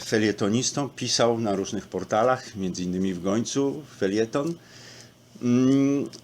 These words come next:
co się zmieniło? Czy, czy jak, jak w tym, w tym okresie tych, e, tych kilku lat, od tego dwutysięcznego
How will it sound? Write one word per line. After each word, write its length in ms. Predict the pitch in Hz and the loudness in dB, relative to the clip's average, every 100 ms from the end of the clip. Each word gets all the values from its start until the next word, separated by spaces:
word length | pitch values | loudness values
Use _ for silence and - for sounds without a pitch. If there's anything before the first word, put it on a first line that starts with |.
| - | -8
co 140 | - 180 | 0 2
się 140 | 180 | 2
zmieniło? 520 | 147 147 127 92 - - | 2 2 2 2 -2 -8
Czy, 360 | - 113 113 | 0 2 2
czy 260 | 113 - 123 | 0 -4 -2
jak, 500 | 127 156 143 - - | 2 2 0 -6 -4
jak 240 | 139 123 - - - - - | 0 0 -2 -14 -8 -8 -4
w 80 | - | 0
tym, 160 | 127 | -2
w 100 | 120 | 0
tym 160 | 135 120 | 0 2
okresie 480 | - 120 107 104 95 | 2 2 2 0 -2
tych, 420 | 95 90 - - 87 90 85 | -2 -4 -6 -8 -4 -2 -2
e, 40 | 85 | -4
tych 220 | 98 - | -8 -8
kilku 280 | 110 92 101 | -8 -4 0
lat, 340 | 95 95 - | 0 0 -2
od 140 | - | -12
tego 280 | - 80 82 | -10 -6 -6
dwutysięcznego 840 | 80 80 87 82 80 - 85 80 | -6 -10 -12 -10 -10 -8 -8 -8